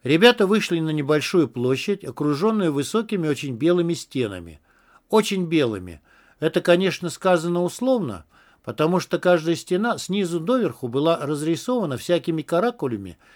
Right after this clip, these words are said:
и покрыта разными надписями, сделанными цветными мелками. Какой-то старичок выводил что-то на стене зелёным мелком.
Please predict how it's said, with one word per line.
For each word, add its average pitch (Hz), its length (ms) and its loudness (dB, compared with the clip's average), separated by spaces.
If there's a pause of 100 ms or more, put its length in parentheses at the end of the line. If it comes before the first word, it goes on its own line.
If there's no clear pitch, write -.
(180)
и 131 80 -6
покрыта 180 500 0
разными 185 380 0
надписями, 117 720 -6 (320)
сделанными 165 560 2
цветными 165 520 -2
мелками. 147 680 -4 (720)
Какой-то 214 440 2
старичок - 640 -2
выводил 165 440 2
что-то - 380 -6
на 139 100 -4
стене 185 420 -4
зелёным 175 460 0
мелком. 165 560 -2